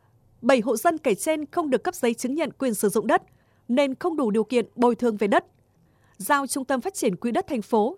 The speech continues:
chủ trì phối hợp với các đơn vị liên quan, tổ chức thống kê kiểm đếm, lập phương án hỗ trợ tài sản trên đất của các hộ để làm căn cứ cho Công ty Cổ phần Đầu tư Thương mại và Du lịch Phú Quý Thăng Long chi trả cho các hộ dân theo quy định của Luật Dân sự.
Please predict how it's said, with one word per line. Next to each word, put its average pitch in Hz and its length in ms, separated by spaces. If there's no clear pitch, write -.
chủ 269 180
trì 247 280
phối 220 200
hợp 330 200
với 214 100
các 349 140
đơn - 120
vị 247 200
liên 285 180
quan, 277 300
tổ 226 160
chức - 260
thống 254 140
kê 302 200
kiểm 226 280
đếm, 214 200
lập 262 260
phương 359 140
án 240 180
hỗ 269 140
trợ 285 280
tài 240 140
sản 208 240
trên 269 200
đất - 240
của 208 80
các 349 180
hộ 262 220
để 247 180
làm 254 220
căn 330 200
cứ 247 260
cho 320 160
Công 294 160
ty 294 200
Cổ 233 200
phần 220 240
Đầu 220 120
tư 285 280
Thương 285 180
mại 254 260
và 196 160
Du 311 160
lịch 254 200
Phú 247 160
Quý 247 300
Thăng 277 180
Long 269 180
chi 339 180
trả 220 300
cho - 180
các 370 160
hộ - 100
dân 269 260
theo 330 140
quy 330 160
định 254 200
của 240 140
Luật 214 140
Dân 269 160
sự. 240 340